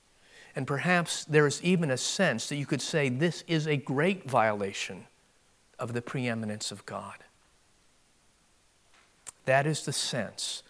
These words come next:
of what is happening when the Israelites of Malachi's time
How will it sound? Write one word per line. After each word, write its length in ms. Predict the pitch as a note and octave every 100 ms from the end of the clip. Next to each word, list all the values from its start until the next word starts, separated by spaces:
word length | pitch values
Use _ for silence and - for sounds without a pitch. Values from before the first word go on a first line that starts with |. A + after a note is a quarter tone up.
| - - -
of 160 | B2 A2
what 100 | A2+
is 140 | -
happening 560 | - D#3+ C3+ A2+ G2 G#2
when 140 | A2
the 160 | A2 -
Israelites 760 | C#3 C3+ C#3+ C3+ A#2+ A#2+ -
of 160 | - G#2+
Malachi's 680 | A#2+ B2+ C#3+ - C3 C3 -
time 400 | - A2 F#2